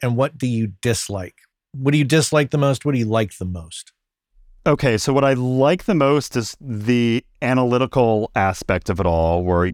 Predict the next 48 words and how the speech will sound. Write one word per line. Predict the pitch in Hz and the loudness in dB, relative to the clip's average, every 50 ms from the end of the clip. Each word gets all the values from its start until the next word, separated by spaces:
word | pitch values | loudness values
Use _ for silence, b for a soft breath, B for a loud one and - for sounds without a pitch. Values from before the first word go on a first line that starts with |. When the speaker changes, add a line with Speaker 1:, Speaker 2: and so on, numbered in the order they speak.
| - 135 131 | -6 -12 -8
Speaker 2:
they | 127 127 123 | -4 -2 -2
can | 110 - 107 101 | -2 -2 -4 -2
talk | - 123 113 - | 0 0 0 0
about | 117 104 104 104 98 | 0 0 0 0 0
gear | - 135 131 131 131 127 110 | 0 0 0 2 2 0 0
for | - - 117 | 0 -2 -2
hours, | 104 107 98 98 98 98 101 101 101 98 101 101 90 | 0 2 2 2 2 2 2 2 2 2 0 0 0
and | 104 101 | 0 0
I, | 107 123 139 - | 0 0 0 0
I | - 151 | 0 2
love | 143 147 156 147 | 2 2 0 0
talking | - 120 104 90 92 | 0 -2 0 0 0
about | 90 82 78 78 - | 0 0 -2 -2 -4
gear. | - 82 78 76 | -4 -4 -2 -2
I'm | 82 95 | 0 -2
a, | 107 - | -2 0
I'm | - 120 113 | 0 0 0
a | |
super | 101 - 135 110 117 | 0 0 0 0 2
nerd. | 110 98 87 80 80 80 85 - _ _ _ _ _ - _ - _ _ _ | 2 2 2 0 -2 -2 -4 -6 _ _ _ _ _ -20 _ -20 _ _ _
But | - 135 131 127 - | 0 0 0 0 0
there's | 165 160 151 147 143 - | 0 2 2 2 0 0
also, | - - 180 180 175 - - 175 156 143 135 131 131 127 131 120 - _ _ _ _ _ _ _ _ _ _ _ _ - | 0 0 2 2 2 0 0 0 2 2 2 2 2 0 -2 -4 -6 _ _ _ _ _ _ _ _ _ _ _ _ -4
I | 139 131 | -2 0
don't | 139 139 | 2 2
wanna | 139 135 123 | 2 2 0
say | - 135 | 0 0
there's, | 110 113 101 | 0 0 0
like, | 113 104 107 | 0 -2 -2
a | 90 | 0
division | 90 101 92 123 143 170 190 196 | -2 0 0 0 0 0 0 0
line. | 202 202 202 208 190 | 2 2 2 2 2
There's | 151 151 147 127 | 2 0 0 0
also | 170 151 147 160 - - 160 147 143 139 139 135 - _ _ - _ | 0 0 0 0 0 0 0 0 2 0 0 -2 -4 _ _ -12 _
a | - 131 | -2 2
lot | 127 127 131 | 2 2 2
of | 135 127 | 2 0
people | - - 135 117 - 131 123 123 123 120 120 | 0 0 0 0 2 0 2 2 2 2 2
on | 117 117 113 | 2 0 0
certain | - - 151 139 143 143 | 0 0 -2 0 0 -2
forums | - - 139 131 123 117 113 110 113 113 104 | -2 0 0 0 2 2 2 2 0 0 -2
that | - 117 110 110 120 - _ _ _ _ _ - | -2 -2 -2 -2 -4 -8 _ _ _ _ _ -12
they | - 156 156 165 151 | -6 -2 0 0 2
just | 135 160 151 - | 0 -2 -2 0
say | - 175 160 151 | 0 0 2 2
these | 139 139 139 135 - | 2 2 0 0 -2
crazy | - - 151 139 120 131 127 | -2 0 0 0 2 0 0
things, | - 131 123 123 120 117 117 120 120 104 - - - | 0 0 0 2 2 2 2 2 0 -2 -4 -12 -12